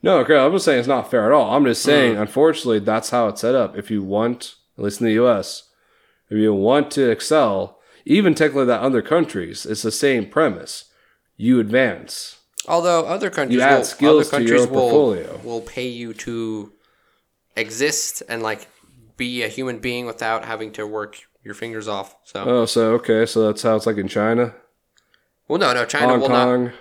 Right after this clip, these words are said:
Speaker 2: not. China will not pay you
Speaker 1: Russia,
Speaker 2: appropriately.
Speaker 1: the Ukraine. Ooh, I could keep pulling examples on that one. So
Speaker 2: Well, like,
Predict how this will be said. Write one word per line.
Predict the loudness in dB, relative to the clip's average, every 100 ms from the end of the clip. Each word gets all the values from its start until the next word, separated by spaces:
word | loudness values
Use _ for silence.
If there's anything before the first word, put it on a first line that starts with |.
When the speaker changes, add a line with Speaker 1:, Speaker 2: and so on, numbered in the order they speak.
| _
Speaker 2:
not. | -20 -8
China | -2 -2
will | 0
not | -2 -4
pay | -4
you | -2
Speaker 1:
Russia, | 0 0 2
Speaker 2:
appropriately. | 2 4 0 -2 -10 -20 -20 -12
Speaker 1:
the |
Ukraine. | -12 -10 -2 2 4 4 2 -2 -6 _ -20 -20 _ -2
Ooh, | 0
I | 0
could | -6 -10
keep | -6
pulling | -4 -4
examples | -4 -6 -6 -8 -8
on |
that | -6 -6
one. | -8 -14 -18 -20 -12
So | 2 4 4 2
Speaker 2:
Well, | 0 2
like, | 0 -2